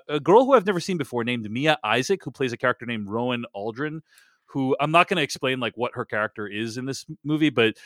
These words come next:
this is my first time, I think, seeing her in a movie, and,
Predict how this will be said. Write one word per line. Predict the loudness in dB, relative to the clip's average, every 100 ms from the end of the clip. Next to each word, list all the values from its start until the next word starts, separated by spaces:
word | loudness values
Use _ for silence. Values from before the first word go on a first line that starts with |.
| -2
this | 0
is | 4
my | 4 6
first | 4 4 4
time, | 2
I | 2
think, | 0 -4
seeing | -4 -2 -2 -4 -6
her | 0 4 4 2
in | -2 -4
a |
movie, | -2 2 2 2 -4 -20 _ _
and, | 2 4 4 4 0 -2